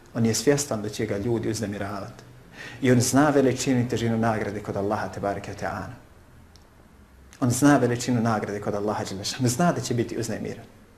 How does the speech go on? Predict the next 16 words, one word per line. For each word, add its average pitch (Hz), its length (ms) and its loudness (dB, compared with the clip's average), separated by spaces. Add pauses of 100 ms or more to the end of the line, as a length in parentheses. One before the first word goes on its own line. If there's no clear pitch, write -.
(320)
Ko 151 100 6
bude 147 260 8
vjerovao 117 400 6
Allaha 113 320 2
tebareke 110 420 -2
ve 101 60 -8
taala 113 320 0
na 110 100 0
ispravan 107 460 2
način, 101 360 -6 (680)
oni 127 380 4
koji 113 160 0
budu 120 320 2
zatrovani 110 840 2 (120)
iskrivljenim 113 640 0
shvatanjima 120 720 0